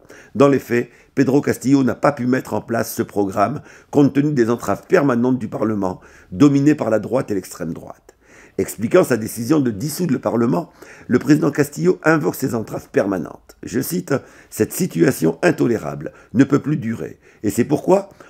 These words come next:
en réponse aux demandes des citoyens, nous avons décidé d'établir un gouvernement d'urgence visant à rétablir l'état de droit et la démocratie. » Fin de citation. Sans être exhaustif,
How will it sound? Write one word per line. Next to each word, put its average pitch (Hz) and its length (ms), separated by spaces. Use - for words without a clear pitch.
en 113 100
réponse 143 400
aux 123 60
demandes 151 340
des 117 80
citoyens, 110 560
nous 113 160
avons 151 220
décidé 151 580
d'établir 123 560
un 110 60
gouvernement 127 560
d'urgence 104 580
visant 131 340
à 107 160
rétablir 135 520
l'état 135 220
de 110 100
droit 104 440
et 123 80
la 113 120
démocratie. » 104 640
Fin - 220
de 98 100
citation. - 540
Sans 175 240
être 180 200
exhaustif, 147 560